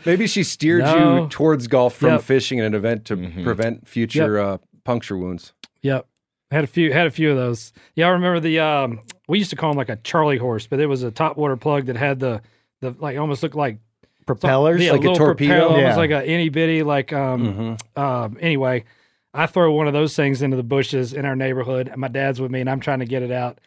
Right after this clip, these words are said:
Speaker 2: And I finally, you know, set it loose, and he said he heard it whistle by him and then right into the
Speaker 1: Oh.
Speaker 2: top of my head.
Speaker 3: Oh.
Speaker 1: I, I had a, I think it was a rattle trap stuck in a bush, and we were fishing from a canoe in the Boundary Waters, and I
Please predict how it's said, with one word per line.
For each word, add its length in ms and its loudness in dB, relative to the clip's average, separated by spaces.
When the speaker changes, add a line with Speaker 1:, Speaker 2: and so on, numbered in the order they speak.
Speaker 2:
And 100 -4
I 40 -2
finally, 580 0
you 100 -4
know, 160 -2
set 320 0
it 80 0
loose, 320 0
and 80 -2
he 60 -2
said 200 0
he 80 -2
heard 160 2
it 100 -2
whistle 420 0
by 260 2
him 260 -2
and 100 -6
then 120 -8
right 260 4
into 200 0
the 100 2
Speaker 1:
Oh. 60 4
Speaker 2:
top 340 2
of 100 -4
my 240 2
head. 300 -6
Speaker 3:
Oh. 260 2
Speaker 1:
I, 460 2
I 100 2
had 260 2
a, 380 2
I 80 4
think 140 2
it 40 2
was 100 0
a 60 0
rattle 320 2
trap 300 0
stuck 320 -2
in 80 -2
a 40 -4
bush, 520 -2
and 80 -4
we 60 -2
were 80 -4
fishing 320 -4
from 180 -6
a 40 -6
canoe 340 -4
in 80 -2
the 60 -6
Boundary 400 -4
Waters, 420 -8
and 80 -8
I 100 -6